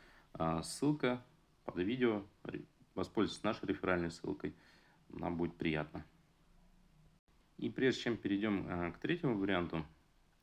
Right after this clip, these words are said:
к третьему кошельку, э, давайте посетим официальный сайт тон орг. Раньше тут был русский язык, но, видимо, в связи с какими-то моментами его взяли, да и убрали.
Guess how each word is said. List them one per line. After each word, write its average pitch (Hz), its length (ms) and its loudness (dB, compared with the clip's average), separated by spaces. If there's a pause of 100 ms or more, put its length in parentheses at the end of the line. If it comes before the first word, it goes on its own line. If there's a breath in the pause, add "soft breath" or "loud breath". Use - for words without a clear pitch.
(120)
к - 40 -20
третьему 98 340 -2
кошельку, 165 580 -2 (500 loud breath)
э, 85 580 -2 (280)
давайте 90 280 0
посетим - 360 -6
официальный 90 420 0
сайт 151 320 0 (180)
тон 95 260 2
орг. 107 480 2
Раньше 90 300 -2
тут - 120 -4
был 90 220 2
русский 95 300 -2
язык, 117 280 -2 (640 loud breath)
но, 87 200 -4
видимо, 120 580 -6 (480 soft breath)
в - 40 -20
связи 98 320 -2
с 98 40 -2
какими-то 95 460 -2
моментами 135 580 2
его 101 320 4
взяли, 113 320 2
да 104 140 2
и 110 60 6
убрали. 90 420 4